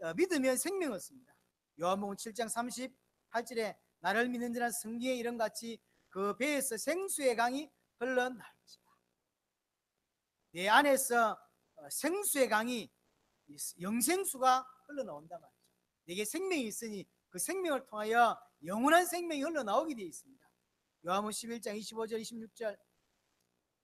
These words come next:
예수께서 이르시되 "나는 부활이요 생명이니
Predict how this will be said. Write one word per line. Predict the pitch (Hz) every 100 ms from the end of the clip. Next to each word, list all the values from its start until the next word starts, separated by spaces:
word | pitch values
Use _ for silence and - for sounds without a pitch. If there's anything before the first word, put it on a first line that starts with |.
| _ _ -
예수께서 | 190 - 247 226
이르시되 | 214 214 220 226 269 - _ -
"나는 | 208 214 190
부활이요 | 196 226 240 240 240 294 - _ _ _ _
생명이니 | 214 277 339 294 196 180 151